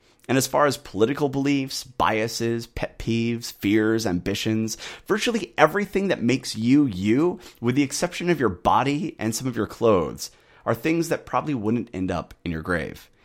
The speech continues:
And you don't even get to decide what you're wearing. So it's a really narrow window that we're looking through here.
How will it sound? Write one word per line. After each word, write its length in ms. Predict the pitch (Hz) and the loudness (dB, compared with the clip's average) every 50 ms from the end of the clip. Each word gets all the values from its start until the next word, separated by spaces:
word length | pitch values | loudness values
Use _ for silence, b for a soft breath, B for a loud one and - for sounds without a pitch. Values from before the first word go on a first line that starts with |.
| b b b b | b b b b
And 120 | - 135 | 0 0
you 60 | 151 | 0
don't 220 | 160 175 170 170 160 | 0 -2 -2 0 0
even 200 | 151 135 131 117 | 0 0 0 0
get 180 | 113 113 - | 0 -2 -2
to 80 | - 95 | -6 -6
decide 520 | 87 95 92 - - - 110 104 98 98 | -4 -4 -4 -2 -2 -2 -2 -2 -2 -2
what 140 | 92 90 - | -4 -6 -6
you're 100 | - 87 | -6 -8
wearing. 680 | 85 98 98 104 113 113 87 78 67 - - 87 90 - _ _ _ _ _ _ _ _ _ _ _ _ - | -8 -6 -6 -6 -4 -4 -6 -6 -8 -10 -12 -16 -18 -18 _ _ _ _ _ _ _ _ _ _ _ _ -6
So 120 | - 185 | -2 -2
it's 120 | 190 185 | 0 0
a 40 | 202 | 0
really 260 | 180 208 233 240 233 | 2 2 2 2 2
narrow 380 | 190 143 127 127 139 135 127 117 | 0 2 2 2 4 4 4 2
window 360 | 104 98 113 139 123 95 90 | 2 2 0 0 0 0 2
that 160 | 87 113 - | 4 4 4
we're 100 | 104 104 | 4 4
looking 320 | 101 92 151 156 131 104 90 | 2 2 0 -2 -2 -2 -2
through 220 | - 65 55 60 | -2 -4 -6 -6
here. 340 | - - 64 50 - 50 | -8 -8 -10 -10 -12 -12